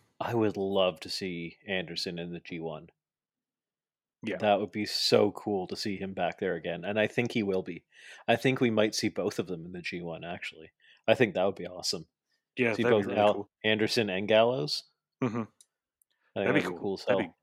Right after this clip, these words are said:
Speaker 2: that'd be really cool. I, I did t-, uh, also, too, during this match, uh, uh, Moxley hit a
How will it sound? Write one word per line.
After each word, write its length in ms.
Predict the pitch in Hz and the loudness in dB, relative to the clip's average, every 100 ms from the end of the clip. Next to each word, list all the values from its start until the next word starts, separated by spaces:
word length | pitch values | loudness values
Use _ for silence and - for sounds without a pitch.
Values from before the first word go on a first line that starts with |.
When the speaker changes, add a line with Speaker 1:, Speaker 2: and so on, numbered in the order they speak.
| - | -8
Speaker 2:
that'd 140 | 98 | -8
be 60 | 90 | -8
really 200 | 95 90 | -10 -10
cool. 220 | 95 - - - - | -14 -14 -20 -18 2
I, 160 | 120 139 | 2 4
I 40 | 127 | 4
did 280 | 143 127 - | 2 0 -8
t-, 200 | - - 139 | -10 -8 -2
uh, 260 | 113 101 | 0 0
also, 320 | 95 113 - 101 | 2 0 0 -6
too, 200 | - 104 | -4 -4
during 180 | 98 95 | -4 -6
this 120 | 90 | -8
match, 260 | 95 - | -8 -6
uh, 200 | 87 85 87 _ _ _ _ _ - | -8 -10 -14 _ _ _ _ _ -14
uh, 180 | 80 73 _ _ - | -12 -14 _ _ -2
Moxley 340 | 101 - 101 | 0 0 -6
hit 200 | 90 98 | -8 -8
a 280 | 101 90 80 | -8 -8 -10